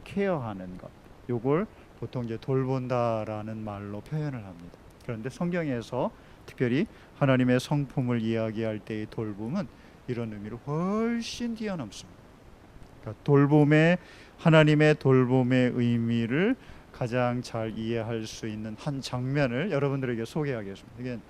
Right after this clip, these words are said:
이렇게 사라입니다. 사라. 하나님께서 아브라함의, 아브라함의 나이 칠십오 세, 사라의 나이 육십오 세에 약속을 줍니다. 아들을 주겠다. 내가 아들을 줄 거고 그 아들의 후손이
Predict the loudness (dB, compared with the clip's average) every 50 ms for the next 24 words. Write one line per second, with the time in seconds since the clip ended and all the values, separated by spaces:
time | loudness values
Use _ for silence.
0 | -20 -20 -20 -18 -16 -16 -14 -12 -10 -6 -6 -6 -6 -8 -10 -14 -16 -18 -18 -14
1 | -14 -14 -14 -14 -18 -20 -20 -20 -20 -20 -20 -20 -20 -20 -20 -20 -20 -6 -4 0
2 | 2 2 2 2 0 -2 -4 -6 -8 -6 -6 -6 -6 -6 -8 -6 -4 -2 0 2
3 | 4 4 4 6 4 4 4 4 4 4 6 6 8 8 6 6 6 4 2 2
4 | 2 2 0 0 0 -2 -2 -2 -2 -4 -6 -6 -6 -8 -10 -10 -12 -16 -18 -20
5 | -20 -20 -20 -20 -20 -20 -20 -20 -20 -20 -20 -20 -20 -18 -16 -4 0 4 6 8
6 | 8 8 8 6 4 2 2 2 0 0 -2 -2 -4 -4 -4 -4 -4 -4 -6 -6
7 | -6 -8 -8 -6 -6 -6 -6 -4 0 0 0 0 0 -2 -2 -2 -4 -6 -8 -12
8 | -14 -12 -8 -8 -6 -6 -4 -4 -4 -4 -4 -6 -8 -10 -12 -12 -14 -16 -20 -20
9 | -20 -20 -20 -20 -20 -20 -20 -20 -20 -20 -20 -20 -20 -8 -4 -2 0 2 2 2
10 | 4 2 2 2 2 0 -2 -4 -6 -6 -6 -8 -8 -6 -8 -8 -8 -8 -10 -14
11 | -18 -20 -20 -20 -8 -4 0 2 4 4 4 2 2 2 0 0 -2 -6 -6 -6
12 | -6 -6 -4 -2 -2 -2 -2